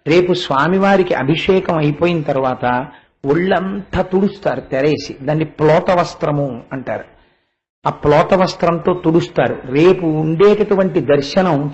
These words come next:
చాలా ఆశ్చర్యకరంగా ఉంటుంది. ఏ అలంకారం ఉండదు స్వామికి. కిరీటం దగ్గర ఒక తెల్లటి బట్ట కట్టుకుంటాడు. అలాగే మొలకి, ఆ,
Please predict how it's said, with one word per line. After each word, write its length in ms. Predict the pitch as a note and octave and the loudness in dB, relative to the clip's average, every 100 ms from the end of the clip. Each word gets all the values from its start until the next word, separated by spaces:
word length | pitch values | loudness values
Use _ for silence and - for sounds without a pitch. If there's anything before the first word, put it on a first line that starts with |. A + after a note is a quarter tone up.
| - | -4
చాలా 140 | C3 | -2
ఆశ్చర్యకరంగా 1040 | C#3+ B2+ C3+ - - F#3 F#3 F3+ E3 E3 D3 | -2 -2 -2 -6 -4 0 0 0 -2 -2 -4
ఉంటుంది. 500 | D3 C#3 A#2+ - C3+ | -4 -8 -12 -4 0
ఏ 360 | D3+ E3+ F3 | 4 6 6
అలంకారం 640 | E3 D#3+ D#3+ D#3 D3+ D#3 D#3 | 4 2 0 -4 -4 -2 -4
ఉండదు 240 | D3 C3 | -8 -10
స్వామికి. 500 | A#2+ - C3 A#2+ - _ _ _ _ _ _ | -14 -12 -12 -14 -20 _ _ _ _ _ _
కిరీటం 500 | - D#3+ F3+ G3+ F#3 | -2 0 2 0 0
దగ్గర 280 | F3+ D3+ F3 | 2 2 0
ఒక 180 | F3 E3 | 0 -2
తెల్లటి 760 | - C#3+ E3 F3+ F#3 F#3 - D3 D3 - | -2 -2 0 0 0 0 0 -2 -6 -14
బట్ట 320 | C3+ E3 E3+ F#3 | -6 -6 -2 -2
కట్టుకుంటాడు. 680 | D#3+ - C#3+ C3+ A#2 F#2+ - _ _ _ _ _ - | -2 -4 -6 -6 -10 -12 -14 _ _ _ _ _ -4
అలాగే 380 | C#3+ E3+ F3+ C3+ B2+ - C#3+ | 0 4 4 4 2 -2 -2
మొలకి, 720 | C#3+ D3 F3 F#3 E3 C#3 G3 - - _ - - | 0 2 2 2 2 2 -2 -8 -20 _ -16 -4
ఆ, 420 | D3 C#3+ C3 C#3 | -2 0 0 -2